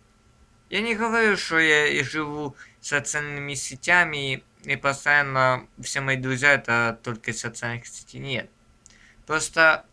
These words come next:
пока мои друзья бывают кто за границей, кто в других городах, просто единственные два способа, которые могут мне помочь. Это социальные сети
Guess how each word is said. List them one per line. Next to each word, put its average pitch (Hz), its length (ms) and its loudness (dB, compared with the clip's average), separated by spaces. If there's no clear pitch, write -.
пока 156 340 2
мои 147 280 -4
друзья 143 640 0
бывают 131 460 -2
кто 151 260 -4
за 135 120 -4
границей, 139 600 -4
кто 135 200 -6
в 127 80 -6
других 131 380 -6
городах, 139 520 0
просто 151 400 0
единственные 143 1000 -8
два 135 360 4
способа, 127 640 -4
которые 123 560 -2
могут 117 640 -4
мне 123 160 -6
помочь. 110 460 -6
Это 131 380 0
социальные 139 540 -4
сети 165 500 -6